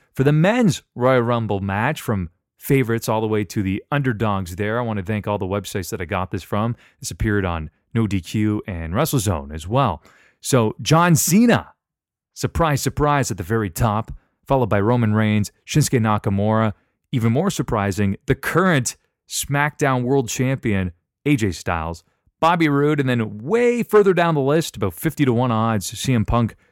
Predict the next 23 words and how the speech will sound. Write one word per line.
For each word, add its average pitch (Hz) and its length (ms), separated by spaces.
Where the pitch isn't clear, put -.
Kurt 127 180
Angle, 117 260
Daniel 107 360
Bryan, 107 520
eighty 202 200
to 151 120
one 135 160
odds, 117 340
Batista, 120 520
Shawn 123 260
Michaels, 113 280
and 92 120
The 87 60
Rock, 147 420
and 123 80
then 104 200
one 113 120
hundred 196 380
to 135 100
one 104 160
odds, 87 280
you 98 80
have 90 180